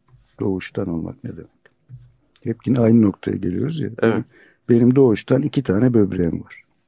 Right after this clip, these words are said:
Speaker 2: Bak, ben
Speaker 1: On beş tane
Speaker 2: nereden
Speaker 1: de
Speaker 2: bak-
Speaker 1: hakkım.
Speaker 2: Hı hı. Ben de oraya takılıyorum. Yani bu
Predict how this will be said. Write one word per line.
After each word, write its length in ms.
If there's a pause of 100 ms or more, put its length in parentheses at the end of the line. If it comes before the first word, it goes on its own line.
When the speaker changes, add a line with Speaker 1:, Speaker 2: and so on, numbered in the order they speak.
(540)
Speaker 2:
Bak, 120
ben 120
Speaker 1:
On 220
beş 160
tane 160
Speaker 2:
nereden 180
Speaker 1:
de 40
Speaker 2:
bak- 80
Speaker 1:
hakkım. 380
Speaker 2:
Hı 80
hı. 160 (720)
Ben 160
de 40
oraya 200
takılıyorum. 480
Yani 240
bu 220